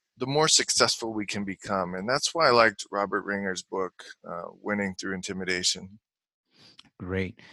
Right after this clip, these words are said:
Speaker 2: Now, what are you excited about? What's going on with your coaching, with the writing? What's going on?
Speaker 1: Um, I have a few things that I'm excited about these moments, uh, at, at this moment. Um,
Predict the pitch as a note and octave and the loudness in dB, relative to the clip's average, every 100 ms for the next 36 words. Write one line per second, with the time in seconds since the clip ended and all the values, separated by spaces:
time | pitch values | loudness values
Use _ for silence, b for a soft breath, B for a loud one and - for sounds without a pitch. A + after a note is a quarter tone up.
0 | b B2 C3+ C3 C3 B2+ C3 A2+ C3 D#3 | b 6 8 10 8 6 0 4 8 10
1 | D#3+ - D#3 C#3+ D3+ C3+ D#3 D#3 C#3 B2+ | 8 8 6 8 10 10 8 10 10 8
2 | - A#2+ A#2 C3 D#3 D3+ C#3 A#2+ B2 G#2 | 8 6 8 10 10 10 10 10 10 8
3 | G#2 - D#3 D#3 - D#3 D3+ C#3+ C3 A2+ | 4 4 4 4 4 6 8 10 10 10
4 | A2+ A2 G#2 G2+ C3 C#3 C#3 C3+ C#3 B2 | 10 8 8 8 8 10 10 10 10 8
5 | - A2+ A2 - A#2+ A#2+ G#2+ F#2 - _ | 4 0 2 4 6 8 6 2 -12 _
6 | - B B B B B - C#3 C#3+ C3 | -12 B B B B B 2 8 8 8
7 | G#2+ _ - - A3 A#3+ - G3+ A3+ - | 2 _ 2 6 6 4 2 2 4 4
8 | B3 G3+ F3+ D3 A#2+ - D3 D3+ D3 B2+ | 2 4 4 4 4 4 6 6 8 8
9 | - A2 C3+ C#3+ B2 B2 C3 A#2+ G2+ - | 6 4 4 4 2 2 2 2 2 0
10 | - F2+ - G2+ G2+ F#2 G#2+ B2+ - B2 | -2 -8 -2 0 0 0 2 2 2 2
11 | B2 G#2+ G2+ G2+ G2 F#2+ F#2+ | 4 4 4 4 2 2 -6